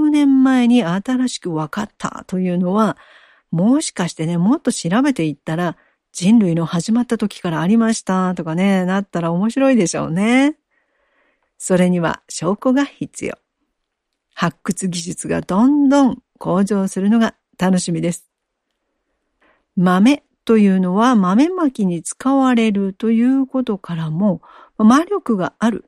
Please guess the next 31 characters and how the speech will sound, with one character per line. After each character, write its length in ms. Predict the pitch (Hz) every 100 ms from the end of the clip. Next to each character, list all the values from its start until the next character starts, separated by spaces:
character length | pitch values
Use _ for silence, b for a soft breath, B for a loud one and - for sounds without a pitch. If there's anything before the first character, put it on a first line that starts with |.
| _
と 100 | 262
考 340 | - 208 233 240
え 120 | 233
ら 120 | 233
れ 120 | 226
て 120 | 220 208
い 80 |
た 120 | - 214
こ 200 | - 214
と 180 | 233
は 140 | 226 214
間 180 | 160 160
違 500 | - 254 247 214 180
い 40 |
な 160 | 160 165
さ 180 | 208
そ 180 | 202 185
う 60 | 156
で 80 | 151
す。 140 | - _ _ _ _ _ _ _ _ _ -
日 120 | 208
本 240 | 208 202 180
だ 100 | 175
け 140 | 220
で 160 | 196 180
な 160 | 170
く、 280 | - 247 339 _ _ _ _ _
海 200 | - 349
外 200 | 294 247
で 100 | 254
も 240 | 262 214